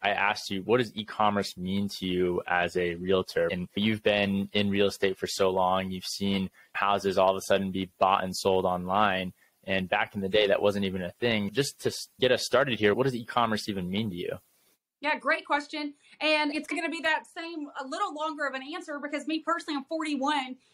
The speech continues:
Speaker 2: and e-commerce in and of itself, when it first started and the way that I perceived it was A O L Instant Messenger and Blackboard, which turned into Facebook with notes, basically. And you could have a chat with somebody about your homework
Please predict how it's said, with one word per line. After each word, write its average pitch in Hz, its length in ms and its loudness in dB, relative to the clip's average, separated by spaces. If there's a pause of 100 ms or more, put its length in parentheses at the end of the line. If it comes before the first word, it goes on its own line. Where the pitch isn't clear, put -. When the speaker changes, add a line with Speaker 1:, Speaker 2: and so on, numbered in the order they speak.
(160)
Speaker 2:
and 269 260 -2
e-commerce 339 520 2
in 311 120 -8
and 302 120 -2
of 285 100 0
itself, 285 420 -4
when 269 160 -8
it - 240 -14
first 381 480 0
started 277 720 -2
and 262 120 -8
the 269 60 -6
way 277 140 -2
that 247 140 -4
I 285 100 2
perceived 285 460 -8
it 262 180 -2
was 262 340 0 (240)
A 294 140 2
O 277 140 2
L 277 180 0
Instant 277 320 -6
Messenger 269 720 -2 (300)
and 262 600 -4 (160)
Blackboard, 247 760 0
which 262 200 -10
turned 277 220 -4
into 247 160 -6
Facebook 269 540 -6
with 247 160 -6
notes, 254 440 0
basically. 233 600 -2
And 240 100 -8
you 233 60 -10
could 247 140 -4
have 240 160 2
a - 20 -8
chat 247 400 0
with 254 100 -8
somebody 247 400 -6
about 240 320 -4
your 240 160 -8
homework 262 640 -2